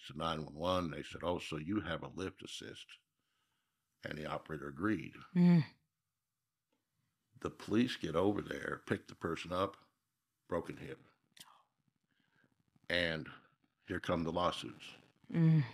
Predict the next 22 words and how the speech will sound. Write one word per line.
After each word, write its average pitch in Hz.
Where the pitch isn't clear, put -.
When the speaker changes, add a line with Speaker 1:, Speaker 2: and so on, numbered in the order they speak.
Speaker 1:
So -
they 80
went 90
after 104
the 82
public 87
agency. 82
The 76
public 85
agency 82
played 78
their 78
recording, 95
said 78
that 107
Monotronics 104
operator 98
agreed 87
to 78
lift 120
assist. -
Speaker 2:
Mm. 180